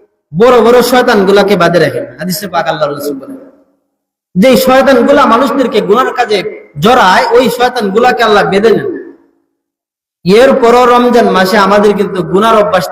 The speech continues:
তেমনটা আমরা ত্যাগ করতে পারি না। এর কারণ কেন জানেন? কারণ দীর্ঘ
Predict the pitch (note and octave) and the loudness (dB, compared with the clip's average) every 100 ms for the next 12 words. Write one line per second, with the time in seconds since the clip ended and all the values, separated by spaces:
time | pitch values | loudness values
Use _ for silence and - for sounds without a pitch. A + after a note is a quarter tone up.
0 | - G#3+ A3 A3 A3+ A#3+ A3+ - G3+ - | -4 -2 2 0 0 0 0 0 -2 -2
1 | G3 G3+ E3 D#3 - C#3 - - _ _ | -2 0 0 -2 -4 -12 -16 -20 _ _
2 | _ _ _ _ _ _ _ G#3 A3+ - | _ _ _ _ _ _ _ -2 0 2
3 | G#3+ C4 B3 A3 F3+ E3 A#2+ - - - | 2 2 2 2 2 0 -4 -10 -14 -20
4 | _ _ _ _ _ G3 G#3 G3 F3 G3+ | _ _ _ _ _ 0 2 2 2 2
5 | C#4 | 2